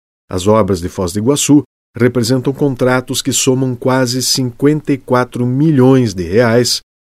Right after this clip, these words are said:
segundo dados do próprio Executivo Municipal. São obras de infraestrutura viária, saúde, educação, habitação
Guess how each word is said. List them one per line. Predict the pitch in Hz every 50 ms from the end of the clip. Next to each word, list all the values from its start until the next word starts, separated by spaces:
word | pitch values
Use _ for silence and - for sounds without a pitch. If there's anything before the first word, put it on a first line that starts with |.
| _ _
segundo | - - - 135 127 139 143 143 135
dados | 113 107 110 117 110 107 107
do | 104 113
próprio | 107 - 107 101 101 - 104 101
Executivo | 101 95 101 104 - 104 95 - 98 85 90 90
Municipal. | 87 87 87 85 - - 80 - 110 110 110 98 85 - _ _ _ _ _ _ _ _ _ _ _
São | - - 110 95
obras | 92 95 92 85 95 92 82
de | 85 92
infraestrutura | 95 92 85 - 92 92 90 - - 156 139 - - 107 98 92 92
viária, | 101 123 143 139 127 127 131 120 117 107 90 - _ _ _ _ _
saúde, | - - - - 151 143 123 120 127 117 107 107 92 - _ _ _ _ _
educação, | 147 147 147 139 113 - 147 151 - - 123 117 120 113 107 - _ _ _ _ _ _ _
habitação | 135 156 147 151 - - 160 139 - - - 104 101 101